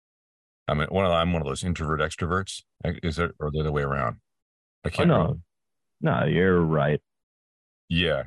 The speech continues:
Speaker 1: 'cause I'm totally fine and I'm totally ha-, happy if I was just by myself or with the, very close to my wife or so, you know. But once there's a lot of people, it's like, "Okay, here we go. All right, I'm good.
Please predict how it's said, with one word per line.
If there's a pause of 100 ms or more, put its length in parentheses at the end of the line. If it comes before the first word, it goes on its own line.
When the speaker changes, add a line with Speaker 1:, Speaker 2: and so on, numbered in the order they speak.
Speaker 1:
'cause
I'm
totally
fine
and
I'm
totally
ha-,
happy
if
I
was
just
by
myself
or
with
the, (160)
very
close
to
my
wife
or
so,
you
know. (720)
But
once
there's
a
lot
of
people,
it's
like, (720)
"Okay, (760)
here
we
go.
All (960)
right, (400)
I'm
good.